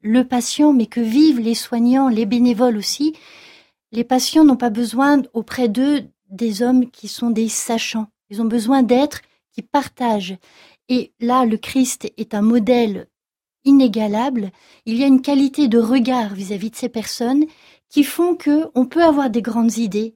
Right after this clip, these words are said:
mais il faut avoir des petits gestes. Et si j'ai le temps de vous donner un exemple auprès d'un patient, euh,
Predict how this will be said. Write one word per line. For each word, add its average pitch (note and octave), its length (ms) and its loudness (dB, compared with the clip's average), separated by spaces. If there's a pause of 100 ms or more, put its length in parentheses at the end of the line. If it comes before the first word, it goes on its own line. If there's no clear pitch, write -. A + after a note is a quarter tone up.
mais A3+ 120 -2
il A3+ 60 -4
faut - 120 -8
avoir A3+ 300 -4
des G3+ 100 -6
petits G#3+ 420 -8
gestes. G3 480 -14 (520)
Et A#3 80 -2
si D4 260 2
j'ai C#4 140 4
le B3+ 100 0
temps C#4+ 220 6
de A#3+ 100 4
vous A3 140 -2
donner A#3+ 300 4
un A#3 120 4
exemple G#3+ 680 -2
auprès A#3 340 -2
d'un A3 100 -2
patient, A3 540 -4 (640)
euh, G3+ 440 -4